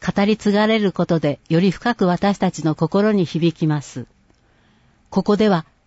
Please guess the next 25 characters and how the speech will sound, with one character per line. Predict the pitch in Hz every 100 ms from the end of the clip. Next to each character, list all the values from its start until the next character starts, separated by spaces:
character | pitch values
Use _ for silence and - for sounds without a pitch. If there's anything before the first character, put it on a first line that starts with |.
| _ -
被 | 196
爆 | 220 220
者 | -
の | 185 175
死 | -
期 | - 180
や | 160 143 _ _ _ -
死 | - 185
を | 180 156
朗 | - 185
読 | 220 214 220
劇 | 202 165
で | 156 151
伝 | - 180 180
え | -
続 | 151 175
け | 175 156
る | 139 _ _ _ _ _ -
市 | 180
民 | 202 214
活 | 202 202 196
動 | 208 208
団 | 185 185 175
体、 | 151 143 127 _ _ _ _ -
柏 | 180 - 190 180